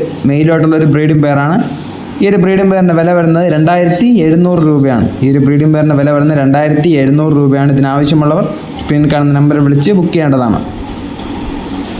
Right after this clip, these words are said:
അടുത്തത് നമുക്ക് വരുന്നത് ഒരു ആൽബിനോ പൈഡ് മെയിലും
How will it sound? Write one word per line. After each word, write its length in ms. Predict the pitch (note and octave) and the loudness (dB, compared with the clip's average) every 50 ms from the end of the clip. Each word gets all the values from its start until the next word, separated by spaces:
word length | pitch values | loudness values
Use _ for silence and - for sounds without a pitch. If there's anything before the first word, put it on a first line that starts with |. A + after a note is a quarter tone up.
| - - - - - - C3+ | -10 -10 -8 -8 -6 -4 -4
അടുത്തത് 260 | D#3 D3 D#3 G3 G3 G3 | -2 -2 0 0 0 0
നമുക്ക് 200 | F#3+ F#3+ F3+ F#3 | 0 0 2 2
വരുന്നത് 300 | F3+ F3+ F3 E3+ F3 G3 A3+ - - - - | 2 2 0 0 0 0 -2 -4 -4 -4 -2
ഒരു 100 | D#3 D#3 D#3 D#3 | -2 -2 0 0
ആൽബിനോ 280 | E3 F3+ E3+ F3+ F#3+ F#3+ F#3 F#3+ E3 | 0 0 2 2 2 2 0 0 0
പൈഡ് 280 | D#3 D#3+ F3 F3 G3 G3+ - D#3 - - - - C#3 C#3+ | 0 0 0 0 0 -2 -4 -4 -8 -10 -6 -2 -2 0
മെയിലും 340 | C#3+ D3 D#3 D#3 E3 F#3 | 0 2 2 2 2 2